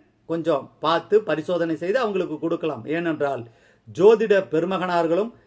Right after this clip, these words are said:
கணக்குகள் வழியே, அனுபவங்கள் வழியே பயணிக்கிற-, பயணிக்கிறது தான் நாம. யானைக்கு கூட அடி, அடி சறுக்கும், கவலை வேண்டாம்.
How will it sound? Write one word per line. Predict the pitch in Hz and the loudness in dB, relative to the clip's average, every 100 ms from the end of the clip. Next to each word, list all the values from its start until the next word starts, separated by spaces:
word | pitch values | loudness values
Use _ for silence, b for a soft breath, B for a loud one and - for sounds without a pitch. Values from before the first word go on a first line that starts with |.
| b | b
கணக்குகள் | - 160 220 220 226 196 165 | -4 -2 -2 0 2 2 2
வழியே, | 160 165 156 135 120 b b | 0 2 2 0 -2 b b
அனுபவங்கள் | 135 214 240 226 208 185 | -2 2 6 6 6 2
வழியே | 156 151 160 | 2 2 2
பயணிக்கிற-, | 156 147 165 180 180 170 151 143 139 143 - _ _ - | 0 0 -2 -2 -2 0 2 0 -2 -8 -14 _ _ -6
பயணிக்கிறது | 170 190 180 160 156 | -4 -4 -2 -2 0
தான் | 151 165 | 0 -2
நாம. | 143 139 170 B B B | -2 -4 -6 B B B
யானைக்கு | 127 160 208 190 | 0 0 2 0
கூட | 180 202 | 2 2
அடி, | 185 160 175 | 2 0 0
அடி | 147 175 | 0 0
சறுக்கும், | 175 156 151 175 - | 0 0 0 -4 -6
கவலை | 147 156 180 | -4 0 0
வேண்டாம். | 160 147 147 170 | 0 -2 -4 -6